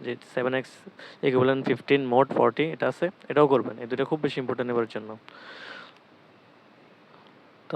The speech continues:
আজকের সাজেশন হচ্ছে আমরা শুধু নবম অধ্যায় পর্যন্তই দিয়েছি, দশম আর একাদশ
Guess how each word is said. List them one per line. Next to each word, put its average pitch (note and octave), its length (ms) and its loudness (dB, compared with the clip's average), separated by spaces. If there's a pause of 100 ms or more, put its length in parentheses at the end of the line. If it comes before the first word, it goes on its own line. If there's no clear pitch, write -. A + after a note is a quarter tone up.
(100)
আজকের B2+ 300 -4
সাজেশন C#3+ 420 0
হচ্ছে - 200 -6 (120)
আমরা C3+ 160 2 (100)
শুধু C#3+ 180 -2 (160)
নবম C3 280 0
অধ্যায় C3 260 0
পর্যন্তই D3 500 2
দিয়েছি, D3 300 0 (280)
দশম C3+ 300 0
আর C#3 60 4 (680)
একাদশ C3 280 2